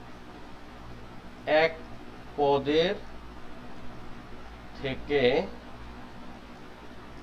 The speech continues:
পূর্ববর্তী পদের পার্থক্য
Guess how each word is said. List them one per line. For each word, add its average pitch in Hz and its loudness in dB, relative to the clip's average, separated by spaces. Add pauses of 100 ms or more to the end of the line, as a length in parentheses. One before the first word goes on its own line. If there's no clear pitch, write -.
(1800)
পূর্ববর্তী 160 6 (2250)
পদের 135 8 (2750)
পার্থক্য 143 6